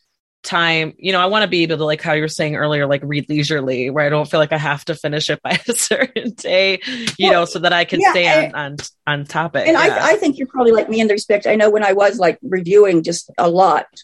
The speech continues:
Speaker 2: great deal, um, I always felt like, you know, you have a responsibility, you know, it, that you have a responsibility. And, and, and with these years, Bessie, I feel this responsibility to, like I said, cast that net as wide as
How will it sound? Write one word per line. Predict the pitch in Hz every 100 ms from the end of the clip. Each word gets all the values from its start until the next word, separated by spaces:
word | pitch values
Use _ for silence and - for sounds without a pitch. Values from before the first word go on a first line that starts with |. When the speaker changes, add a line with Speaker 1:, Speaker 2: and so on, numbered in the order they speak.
| 170
Speaker 2:
great | 185 - 170
deal, | 214 175 139 - - - _ -
um, | 202 196 -
I | 285
always | 277 370 403
felt | - 262 -
like, | 214 214
you | 277
know, | 226
you | 190 240
have | 311
a |
responsibility, | 262 240 - 247 226 226 190 226 151 - - - _ _ -
you | 214
know, | 202 165
it, | 165 - 214 -
that | 220 226
you | 247
have | 285
a |
responsibility. | 247 247 240 240 240 220 214 202
And, | 190
and, | 202 202
and | 214 233
with | 262
these | 339 427 - - _
years, | 208 226 269 233
Bessie, | 233 240 254 226 _ _ 220
I | 330
feel | - 247 339
this | 330
responsibility | 302 - 254 254 233 240 233 220
to, | 214
like | 214
I | 220
said, | 226 294 180 - _ _
cast | - 240 262 -
that | 233 -
net | 208 208 208 -
as | 175
wide | 165 160 175 208 262
as | 262